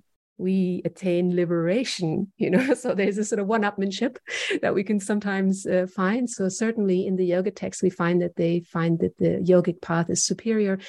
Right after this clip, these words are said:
and distinct from Ayurveda. And then there are some, you know, exceptions.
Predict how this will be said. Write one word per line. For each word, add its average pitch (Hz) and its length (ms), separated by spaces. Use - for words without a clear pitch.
and 262 460
distinct - 760
from 185 520
Ayurveda. 170 640
And 254 120
then 339 180
there 320 140
are 262 200
some, 226 580
you 370 80
know, 269 160
exceptions. - 760